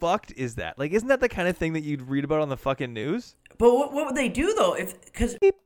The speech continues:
Speaker 2: wanted to do that, right? They have to get, let, get, let their servers keep the tips, or else that's insane, right?
Speaker 1: Yeah, the servers are keeping the tips.
Speaker 2: That's what I mean. But how would they say, "Okay,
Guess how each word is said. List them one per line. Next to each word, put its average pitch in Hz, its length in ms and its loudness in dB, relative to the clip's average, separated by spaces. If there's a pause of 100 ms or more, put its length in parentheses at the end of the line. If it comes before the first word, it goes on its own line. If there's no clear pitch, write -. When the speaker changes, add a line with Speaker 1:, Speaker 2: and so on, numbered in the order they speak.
Speaker 2:
wanted 233 240 -2
to - 80 4
do 214 260 -2
that, 123 320 -2
right? 226 380 -4
They 208 140 0
have 240 260 -2
to 285 80 -6
get, 196 260 -8
let, 185 200 -6
get, 185 220 -2
let 180 160 -2
their 160 140 -6
servers 170 520 -8
keep - 340 0 (300)
the 156 120 -6
tips, - 580 6
or 160 100 -6
else 139 180 -6
that's 131 200 -12
insane, 123 460 -10
right? 120 320 -14
Speaker 1:
Yeah, 151 120 2
the 139 100 0
servers 147 320 2
are 127 40 -2
keeping 120 240 -8
the 110 60 -6
tips. - 360 -8 (140)
Speaker 2:
That's 247 200 -2
what 220 120 0
I - 20 -4
mean. 196 140 -8
But 175 120 -2
how 196 140 4
would 180 100 0
they 170 120 -2
say, 180 220 -2
"Okay, 160 440 -4